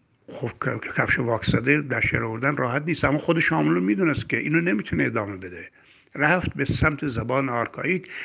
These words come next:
اونو ادامه داد و بسیارم کار خوبی کرد و موفقم شد. حالا به هر دلیل، دلیلش جای دیگری باید صحبت کرد که خیلی مفصله و مهم. اما فروغ به هر دلیل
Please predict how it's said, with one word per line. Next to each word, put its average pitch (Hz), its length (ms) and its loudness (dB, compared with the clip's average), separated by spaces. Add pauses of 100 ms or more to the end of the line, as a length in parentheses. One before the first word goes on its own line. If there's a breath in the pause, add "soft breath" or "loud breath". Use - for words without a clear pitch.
اونو 240 220 6
ادامه 175 340 6
داد 170 240 4
و 151 60 6
بسیارم 165 520 2
کار 165 240 -2
خوبی 170 280 -2
کرد 160 220 0
و 160 60 6
موفقم 123 520 2
شد. - 200 -4
حالا 151 160 4
به 151 180 2
هر 135 220 6
دلیل، 170 460 0 (380 loud breath)
دلیلش 156 480 0
جای 160 320 2
دیگری 135 340 0
باید 135 220 -2
صحبت 143 380 0
کرد 147 160 -4
که - 100 -4
خیلی 135 200 0
مفصله 131 600 0
و 120 140 -2
مهم. 113 500 0 (1040 loud breath)
اما 208 160 8
فروغ 196 520 4 (460 soft breath)
به 151 60 4
هر 202 180 2
دلیل 180 560 2